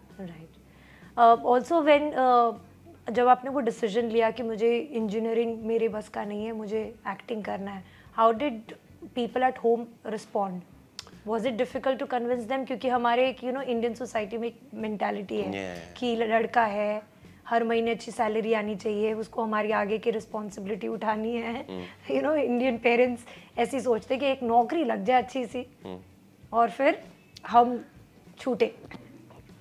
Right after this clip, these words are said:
Speaker 2: मैं से-, to be honest, विजय, मैं खुद, अ,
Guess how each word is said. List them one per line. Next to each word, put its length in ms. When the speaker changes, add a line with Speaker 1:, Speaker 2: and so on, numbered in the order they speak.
Speaker 2:
मैं 120
से-, 920
to 120
be 140
honest, 640
विजय, 180
मैं 420
खुद, 340
अ, 40